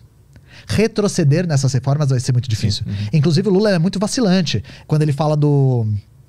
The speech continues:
Speaker 1: da reforma trabalhista, que é uma das coisas assim que, que a gente precisava revogar pra ontem, ele fala, "Não, a gente tem que ver o que tem de bom." Ele é vacilante, sabe? A gente tem que ver o que, que, que, que ela trouxe de positivo.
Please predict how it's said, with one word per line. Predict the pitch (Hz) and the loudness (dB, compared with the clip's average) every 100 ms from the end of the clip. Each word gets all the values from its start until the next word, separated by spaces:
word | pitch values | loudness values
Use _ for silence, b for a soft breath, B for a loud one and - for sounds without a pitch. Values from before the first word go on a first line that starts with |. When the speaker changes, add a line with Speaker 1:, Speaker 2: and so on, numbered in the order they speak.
| _ _ - | _ _ -4
Speaker 1:
da | 127 | 0
reforma | 151 147 151 | 0 0 -2
trabalhista, | 143 139 127 175 196 - - | 0 0 2 0 0 -4 -4
que | |
é | 127 | -2
uma | |
das | 123 - - - _ - | -2 -4 -10 -20 _ -2
coisas | 143 131 117 | 0 2 -2
assim | 117 135 | 0 0
que, | 135 131 113 104 B B B - | 0 0 0 -2 B B B -8
que | 117 101 98 92 92 | -2 -2 -2 -4 -4
a | 127 | -2
gente | 139 139 | 0 -2
precisava | - 147 135 135 | -2 0 0 2
revogar | 135 131 127 | 2 2 0
pra | 147 147 | 0 2
ontem, | 147 208 - 95 - B B B B | 2 0 -4 -6 -10 B B B B
ele | 139 143 | -2 0
fala, | 151 143 | 0 2
"Não, | 175 226 | 2 2
a | |
gente | 160 180 | 0 0
tem | 185 | 0
que | 156 | 0
ver | 175 | -2
o | |
que | - | 0
tem | 185 | 0
de | 175 | 2
bom." | 143 147 156 147 117 - - - _ - b b b - | 4 4 2 2 0 -6 -20 -20 _ -20 b b b -2
Ele | 151 | 0
é | 147 | 0
vacilante, | 147 190 175 185 170 139 123 | 0 2 2 4 2 2 0
sabe? | - 120 | -2 0
A | |
gente | 120 139 | 2 0
tem | 156 | 0
que | |
ver | 175 | 0
o | 208 | -2
que, | 226 | -2
que, | 254 | -4
que, | - - - | -4 -8 -6
que | 233 | -4
ela | 233 | -2
trouxe | 226 220 | -2 -4
de | 208 | -2
positivo. | 214 220 - 208 226 175 127 | -2 -2 -2 0 2 2 0